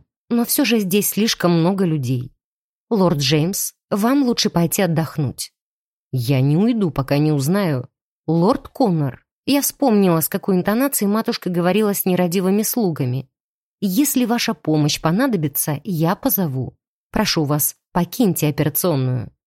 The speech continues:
Он как-то разом сутулился, и стало видно, что тоже вот-вот свалится. «Оставьте хотя бы охрану», предложил квартирмейстер.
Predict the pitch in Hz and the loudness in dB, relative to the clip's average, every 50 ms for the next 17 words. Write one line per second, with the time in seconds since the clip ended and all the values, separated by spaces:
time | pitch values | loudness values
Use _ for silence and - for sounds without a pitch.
0 | _ _ _ _ _ _ _ _ _ _ _ _ - 302 302 285 - 233 - - | _ _ _ _ _ _ _ _ _ _ _ _ 0 0 2 2 0 -4 -2 0
1 | 202 202 202 185 165 170 165 160 - - - 170 170 _ 311 320 294 269 247 240 | 2 2 2 2 2 2 0 0 0 -2 -2 -4 -2 _ 2 2 2 2 0 0
2 | - - 254 233 - - _ _ _ 262 320 294 - - 302 302 294 285 233 247 | -2 -2 -2 -4 -6 -10 _ _ _ -2 -2 -2 0 0 0 2 2 2 2 0
3 | 294 247 277 277 269 - - - - 185 175 - _ - 160 160 180 180 247 277 | 2 2 2 0 0 -2 -4 -2 -2 -2 -2 -2 _ 0 0 0 2 2 0 0
4 | 220 180 170 - 147 135 139 160 - - 214 226 233 180 143 131 131 - - - | 0 0 -2 0 0 -2 0 0 -2 -4 -2 -2 0 0 -2 -2 -4 -6 -8 -8
5 | - - _ _ _ _ _ _ _ _ _ _ _ _ - 123 139 - - _ | -12 -16 _ _ _ _ _ _ _ _ _ _ _ _ -8 -6 -6 -6 -4 _
6 | 269 247 - - 180 - - 156 - 165 156 156 147 139 - - - 170 151 143 | -6 -6 -2 -4 -4 -2 -2 0 0 0 2 2 0 0 0 -2 -2 0 0 0
7 | 135 120 120 - - _ _ _ - - 156 135 147 160 160 147 156 151 147 - | -2 -4 -6 -8 -14 _ _ _ -2 -2 0 2 2 0 0 2 0 -2 -2 -2
8 | - 170 - - - 226 247 233 190 156 147 - - - - - | -6 -6 -4 -2 -2 0 0 0 0 -2 -4 -6 -10 -12 -14 -14